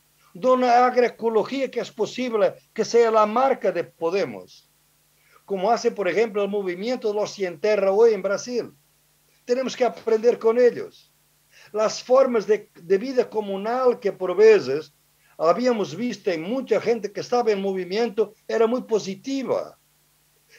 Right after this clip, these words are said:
Trabajar de una manera socialista en el cotidiano, para que el socialista, el socialismo esté, esté en tu piel.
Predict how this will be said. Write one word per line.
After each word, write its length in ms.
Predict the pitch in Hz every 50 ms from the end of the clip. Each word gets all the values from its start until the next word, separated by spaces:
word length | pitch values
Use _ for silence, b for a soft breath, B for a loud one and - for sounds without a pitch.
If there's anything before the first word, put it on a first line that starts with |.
| b
Trabajar 640 | b 220 220 220 208 214 214 165 165 220 247 254 240
de 120 | 233 240 233
una 140 | 233 226
manera 520 | 220 220 214 220 226 233 226 226 208 - B B B
socialista 840 | - - - 262 240 - - 233 214 202 208 254 233 - - 254
en 120 | 226 214 220
el 160 | 214 196 -
cotidiano, 1000 | 214 202 202 - 202 190 175 185 220 226 220 208 180 160 143 123 110 104 - b b b b b
para 200 | - 220 220 214
que 80 | 240
el 60 | 233 -
socialista, 800 | - 226 196 - 208 208 196 202 226 196 - - 226 202 - -
el 160 | - 196 202
socialismo 840 | - - 233 233 - - 208 208 202 226 220 214 220 214 202 - b b b b b
esté, 540 | b - - - 214 208 214 220 214 - -
esté 500 | 151 - - 220 220 220 208 196 196 214
en 120 | 214 196 202
tu 180 | 220 202 208
piel. 540 | - 196 247 247 233 196 135 110 92 78